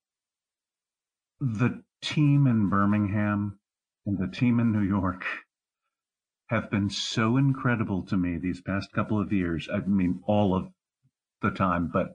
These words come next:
especially these past couple of years. And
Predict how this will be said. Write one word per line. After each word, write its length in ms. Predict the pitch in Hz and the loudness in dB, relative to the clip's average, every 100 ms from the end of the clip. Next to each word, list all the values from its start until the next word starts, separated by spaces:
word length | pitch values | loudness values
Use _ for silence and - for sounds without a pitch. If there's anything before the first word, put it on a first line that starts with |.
| _ _ _ _ - | _ _ _ _ -6
especially 520 | 113 - 123 - 113 | -4 0 0 2 0
these 200 | 104 92 | 0 -2
past 300 | - 101 90 | -2 -2 0
couple 260 | 110 104 98 | -2 -2 -2
of 100 | 90 | 0
years. 360 | 92 90 87 - - - - _ _ _ _ _ - | 0 0 -4 -10 -20 -20 -20 _ _ _ _ _ 0
And 480 | 113 104 101 101 | 2 4 2 -2